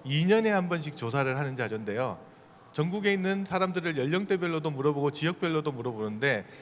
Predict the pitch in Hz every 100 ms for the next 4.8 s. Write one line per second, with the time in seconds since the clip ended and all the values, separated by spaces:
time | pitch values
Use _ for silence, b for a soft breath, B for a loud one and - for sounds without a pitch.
0 | B 170 196 196 143 135 156 156 147 156
1 | 107 - B B B - 143 139 - 269
2 | 262 247 240 208 175 156 175 165 160 90
3 | - 85 - - - - 131 - 214 208
4 | 202 196 185 190 226 151 156 101